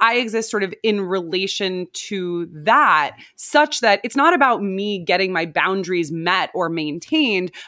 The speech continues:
but rather about sort of entraining myself to the rhythm of others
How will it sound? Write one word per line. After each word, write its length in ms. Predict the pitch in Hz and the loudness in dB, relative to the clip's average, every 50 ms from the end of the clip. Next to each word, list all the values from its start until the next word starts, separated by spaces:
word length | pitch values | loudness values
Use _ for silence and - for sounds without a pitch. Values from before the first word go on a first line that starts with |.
| - - | -2 0
but 140 | 247 233 | 0 2
rather 460 | 208 208 220 233 269 269 233 220 208 - | 4 4 6 6 6 4 4 2 2 4
about 320 | - - 269 294 277 220 - | 4 4 6 4 4 4 0
sort 160 | - 214 196 | -2 0 -2
of 100 | 196 - - | -2 -2 -2
entraining 640 | 202 202 202 - - - - 214 202 196 202 202 202 | -2 -2 -2 -4 -6 -6 -4 -4 -2 -2 -2 -2 -2
myself 460 | 190 170 170 175 - - 175 170 170 - | 0 0 -2 0 0 2 2 0 0 -4
to 100 | - 180 | -8 -8
the 120 | 175 160 | -8 -6
rhythm 300 | 165 170 156 160 160 151 | -6 -6 -6 -6 -6 -8
of 120 | 147 147 - - | -8 -8 -2 0
others 580 | 240 254 233 233 226 220 214 214 208 202 185 | 2 2 2 2 2 2 2 2 0 -2 -4